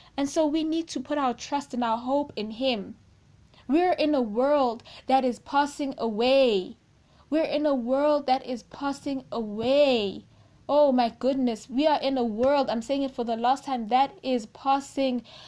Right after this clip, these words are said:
away. For this world in its present form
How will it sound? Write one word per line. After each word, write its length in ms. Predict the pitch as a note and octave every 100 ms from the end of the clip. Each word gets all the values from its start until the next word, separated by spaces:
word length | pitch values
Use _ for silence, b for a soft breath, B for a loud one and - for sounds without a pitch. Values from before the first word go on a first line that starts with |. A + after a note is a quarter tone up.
| B _
away. 880 | C4+ C4 A#3 C4 C#4+ C#4 A3+ G3 - b b _
For 240 | E4 D#4+
this 260 | D4 E4 D4+
world 540 | B3 C#4 D#4 C#4+ A#3+
in 180 | - E4
its 200 | E4+ -
present 640 | - - E4 E4 D#4+ D#4 D4+
form 580 | - D#4 D4+ A#3+ G3+